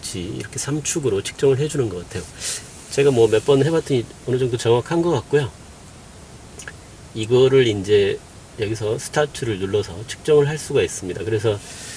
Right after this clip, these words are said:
똑같은 경로에서 서스펜션만 매우 높음과 낮음으로 서로 놓고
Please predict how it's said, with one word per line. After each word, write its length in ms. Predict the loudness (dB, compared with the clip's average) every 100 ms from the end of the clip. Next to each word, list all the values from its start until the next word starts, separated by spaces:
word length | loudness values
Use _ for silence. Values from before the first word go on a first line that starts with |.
| -16 -6
똑같은 340 | 0 2 4
경로에서 960 | 4 6 6 8 6 4 0 -2 -6 -14 -20 -16
서스펜션만 1000 | 0 0 4 2 4 2 4 4 4 4
매우 220 | 4 6
높음과 720 | 6 2 2 2 2 2 -2 -2
낮음으로 600 | -2 0 0 2 0 -2
서로 240 | -4 -2
놓고 420 | -2 -4 -4 -4